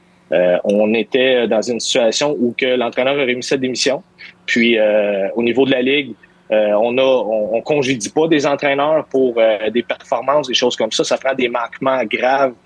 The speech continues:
euh, des cas éthiques très, très, très, euh, très déplorables. Puis dans la situation qu'on était l'année passée, mais on a pris la décision, euh, dans les, dans les dernières heures. Ben, c'est les élites de Jonquière qui ont pris la décision,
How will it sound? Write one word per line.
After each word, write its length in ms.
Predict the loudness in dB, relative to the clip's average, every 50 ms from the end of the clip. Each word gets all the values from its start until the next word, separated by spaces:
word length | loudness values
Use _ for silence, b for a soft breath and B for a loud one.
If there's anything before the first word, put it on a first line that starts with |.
| B B B B B
euh, 720 | -2 0 0 0 0 0 2 2 2 2 0 0 0 0
des 160 | 0 0 -2
cas 180 | 0 0 0 0 0 0
éthiques 400 | -2 -2 0 0 -2 -2 -2 -4
très, 240 | -2 -2 0 -2
très, 180 | -2 -2 -2 -2
très, 420 | -2 -2 -2 0 0 2 2 2
euh, 220 | 2 2 2 0 -2 -2 B B B B -10 -4
très 140 | -2 0
déplorables. 640 | 0 0 0 0 0 0 2 2 0 0 0 -2 -4 -6
Puis 160 | -6 -6 -4 0
dans 120 | 0 0
la 60 | 0
situation 380 | 0 0 -2 -2 -2 -2 -4 -4
qu'on 120 | -4 -4
était 140 | -2 -2 -2
l'année 180 | -2 -2 -2 -2
passée, 360 | 0 0 0 0 0 -2 -2
mais 80 | -2
on 80 | 0 -2
a 60 | -2
pris 220 | -4 -6 -2 0 2
la 120 | 2 2
décision, 580 | 0 -2 -4 -6 -6 -8 -6 -2 -2 0 -2 -2 B B B B B -6 -2
euh, 80 | -2 0
dans 160 | 0 2 2
les, 280 | 2 2 4 2 2 2
dans 120 | 2 2
les 140 | 0 0 0
dernières 500 | 0 0 -2 0 0 0 2 2 2 2
heures. 180 | 2 2 4 2
Ben, 140 | 2 0 -2
c'est 120 | -2 -2
les 200 | -2 -2 0 2
élites 160 | 2 2 2
de 80 | 2 0
Jonquière 480 | 0 0 -2 0 0 0 0 0 0 -4 -8
qui 100 | -8 -6 -6
ont 60 | -4
pris 100 | -2 0
la 100 | 0 0
décision, 560 | 0 -2 -4 -6 -8 -6 -4 -2 -2 -2 -2